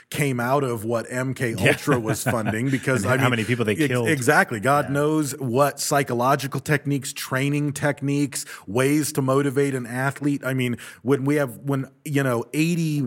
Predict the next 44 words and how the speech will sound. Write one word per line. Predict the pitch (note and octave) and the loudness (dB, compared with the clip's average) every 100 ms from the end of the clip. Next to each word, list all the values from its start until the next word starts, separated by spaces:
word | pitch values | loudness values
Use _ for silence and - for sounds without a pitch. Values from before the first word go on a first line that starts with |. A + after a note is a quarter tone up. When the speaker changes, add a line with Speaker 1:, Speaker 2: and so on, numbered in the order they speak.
| A2+ | -2
Speaker 1:
or | C3+ A#2 | -2 -2
forty | - D3 D#3 D3 C#3+ | 0 0 2 2 0
or | B2+ | 0
whatever | B2+ C3+ C3 | 0 0 0
academic | A#2+ B2 A#2+ C3 C#3 C3 | 0 0 0 0 0 -2
institutions | A#2+ F#2+ - F3 C3 A#2 | -6 -8 -6 -4 -4 -4
are | G2+ | -4
doing | A#2+ C3 A#2+ | -2 -2 -2
this | F#2 | -6
research, | G2+ D#3 - A2+ A2 - - - | -4 -4 -2 -2 -2 -4 -20 -10
they're | G#2+ F3 | -2 0
gonna | G3 C3+ | 0 0
come | C3+ | 2
up | E3+ | 0
with | D3 | 0
some | B2 G#2+ | -4 -4
really | G#2 C3 C3 | 0 0 0
cutting | - C3 B2+ A#2 | 0 -2 0 -4
edge | G2+ | -6
stuff. | - E3+ C#3+ B2+ | -4 0 0 0
And | A#2+ | -2
if | A2+ F#2+ | -2 -2
this | D3 | -2
Speaker 2:
Yeah. | |
Speaker 1:
is | - | 0
happening | D3+ - D3+ | 0 2 -2
in | B2+ | -2
the | A#2 | -2
fifties | D#3 C#3+ A#2+ | -4 -4 -6
and | A2+ | -4
sixties | D3+ - A2 | -6 -6 -8
and | G#2 | -8
seventies, | - F#3+ F#3+ B2 A#2+ - - - - F#2+ | -4 -2 0 -2 -4 -6 -18 -20 -16 -2
that | C#3 D#3 | -2 -2
stuff | - D#3 | -2 -2
is | C3 | 0
all | B2+ C#3 | 0 0
gonna | C3+ C3+ | -2 -2
be | A#2 | -4
pretty | - C3 C3 | -4 -4 -4
common | - B2+ B2+ | -4 -2 2
Speaker 2:
Well, | E3 | 2
and, | F3 | 2
Speaker 1:
knowledge | D#3+ E3 | 2 0